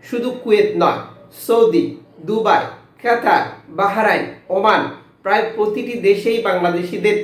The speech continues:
একই চিত্র। আশা করি আপনারা এই ইনফরমেশনগুলো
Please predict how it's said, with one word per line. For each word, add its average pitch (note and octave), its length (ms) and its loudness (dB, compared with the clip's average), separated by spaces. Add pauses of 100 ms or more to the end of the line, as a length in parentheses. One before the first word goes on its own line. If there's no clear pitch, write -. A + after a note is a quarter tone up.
(380)
একই F3+ 300 -4
চিত্র। - 280 -6 (840)
আশা A#3 240 0
করি B3 260 2
আপনারা G#3+ 420 0
এই G3 200 0
ইনফরমেশনগুলো G3+ 840 -2